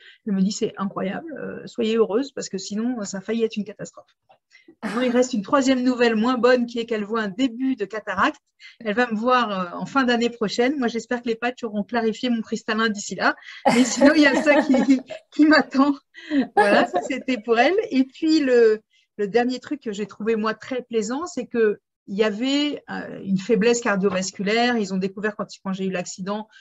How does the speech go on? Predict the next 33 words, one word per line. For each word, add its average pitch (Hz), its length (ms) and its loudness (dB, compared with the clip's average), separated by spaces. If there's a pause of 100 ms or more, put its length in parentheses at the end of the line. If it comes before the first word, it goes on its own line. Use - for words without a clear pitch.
(200)
qu'il 190 120 -4
y - 20 -2
avait 170 140 -10
plein 190 160 -6
de 190 60 -2
problèmes 190 360 -6
avec 175 160 -8
mon 180 240 -8
cœur, 202 460 0
avec 165 160 -10
la 165 100 -8
tension, 180 480 -10
avec 180 180 -8
tout - 80 -20
ça. 285 220 -8 (400)
Et 202 60 -8
donc, 226 180 -4
ils 240 80 2
regardent 233 380 0
régulièrement 214 600 -4
comment 214 200 -6
ça 190 140 -12
se - 80 -18
passe. - 260 -20
Cette 233 220 -6
fois-ci, 233 320 -2
comme 190 180 -8
j'étais 202 220 -8
hospitalisée 190 640 -8
pour 165 180 -14
cette, - 240 -18
euh, - 220 -12
œsophagite, 226 640 -4